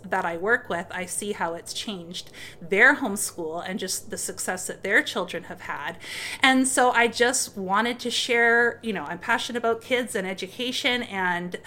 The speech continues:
because this is something that so many people find hard to teach, this idea of how do I teach my children to be a good writer,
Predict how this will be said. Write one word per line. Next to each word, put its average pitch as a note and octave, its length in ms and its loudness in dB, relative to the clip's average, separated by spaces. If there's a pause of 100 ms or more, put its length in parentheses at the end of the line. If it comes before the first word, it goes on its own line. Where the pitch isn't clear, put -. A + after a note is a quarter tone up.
(260)
because A3+ 360 2
this A3+ 180 -2
is G#3 80 -6
something G#3 400 -4
that E3+ 180 -8
so G#3+ 200 -2
many A3 180 -4
people G#3 260 -6
find F3+ 260 -6
hard F#3+ 380 0
to F3 80 -14
teach, - 440 -8
this F#3 320 -4 (220)
idea F#3+ 360 -2
of F#3+ 100 -4
how G#3+ 140 2
do G#3+ 100 2
I G#3 100 2
teach - 320 -10
my F#3+ 100 -4
children G#3+ 460 -6
to G#3+ 100 -6
be G3 140 -6
a F3 100 -4
good F#3 320 -4
writer, F#3+ 500 0